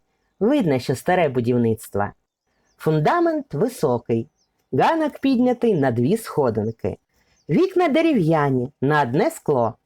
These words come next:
Рами треба реставрувати. Один з кутів будинка в ось такому стані.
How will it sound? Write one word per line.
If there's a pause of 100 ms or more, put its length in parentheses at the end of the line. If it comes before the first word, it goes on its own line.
(320)
Рами
треба
реставрувати. (1080)
Один
з
кутів
будинка
в
ось
такому
стані.